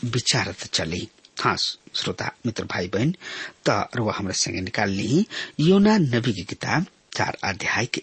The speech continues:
ग्यारह पद एह तरी से बता रहल बा, फिर ई बड़ नगर निननवे जौना में एक लाख बीस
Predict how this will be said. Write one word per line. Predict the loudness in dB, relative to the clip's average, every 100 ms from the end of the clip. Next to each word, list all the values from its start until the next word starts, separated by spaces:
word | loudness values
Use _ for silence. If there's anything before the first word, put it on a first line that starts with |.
| -6
ग्यारह | -4 -2 -2 -6
पद | -6 -8 -8 -8
एह | -8
तरी | -6 -4 0
से | 2 0 -2 -10 -12 -4
बता | -2 0 0
रहल | 0
बा, | -2 -2 -4 _ _ -20 -20 -18 -18 -16 -4
फिर | 4 4 4
ई | 2 2
बड़ | 4 4 4
नगर | 2 2 2 0
निननवे | 2 0 0 2 2 0 -4 _ _ _ -6
जौना | 4 6 6 4
में | 0 -4 -8 -14 -12 2
एक | 6 6 4 0
लाख | 2 2 0 -4 -6
बीस | 0 4 4